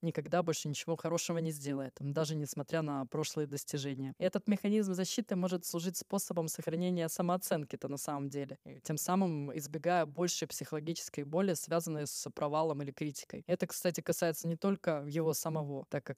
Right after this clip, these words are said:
некоторые сейчас говорят токсичные, да, люди, можно как бы сказать, что ты, конечно, очень умная, да, а, но что-то я тебя не видел на последней конференции.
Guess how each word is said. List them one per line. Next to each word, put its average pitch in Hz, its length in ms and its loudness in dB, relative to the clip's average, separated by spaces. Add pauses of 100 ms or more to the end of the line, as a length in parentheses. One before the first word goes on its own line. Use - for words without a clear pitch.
некоторые 147 420 0
сейчас - 460 -4 (160)
говорят 165 480 4
токсичные, 165 580 2
да, 151 220 2
люди, 165 260 0
можно 165 320 2
как 147 120 -2
бы 143 100 -4
сказать, 170 360 2
что 147 360 -2
ты, - 120 -6
конечно, 147 680 -2
очень 156 340 -2
умная, 190 480 6
да, 147 260 -2
а, 139 240 -4
но 151 200 -2
что-то - 260 0
я 165 60 8
тебя 160 220 -2
не 160 120 0
видел 165 240 0
на 156 140 0
последней 165 420 0
конференции. 147 640 -2